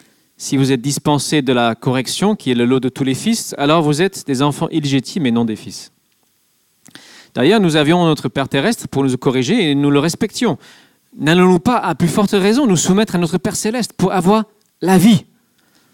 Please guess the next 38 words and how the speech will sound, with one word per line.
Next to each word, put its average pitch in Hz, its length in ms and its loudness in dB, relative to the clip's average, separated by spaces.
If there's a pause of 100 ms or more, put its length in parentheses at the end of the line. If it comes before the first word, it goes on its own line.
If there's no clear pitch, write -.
(560)
Notre 156 240 0
Père 220 220 4
nous 190 80 4
corrigeait 185 360 2
pour 160 160 0
un 156 60 2
temps 160 160 0
limité 160 420 0
selon 147 260 0
ses 131 260 -4
idées, 196 180 -2
mais 151 120 0
Dieu, 214 200 -4
c'est 208 180 -6
pour 240 280 -2
notre 233 280 0
bien 185 380 0
qu'il 160 260 -8
nous 160 100 -4
corrige, 156 440 -4 (300)
afin 131 260 -4
de 143 80 -2
nous 139 100 -2
faire 123 200 -8
participer 127 640 -8
à 120 100 -8
sa 117 160 -12
sainteté. 113 640 -8 (680)
Certes, - 280 -4
sur 165 180 -2
le 160 60 2
moment, 170 240 2
une 156 100 0
correction 151 380 -2
ne 151 40 0
semble 147 260 -2
pas 156 280 -4
un, 147 40 -4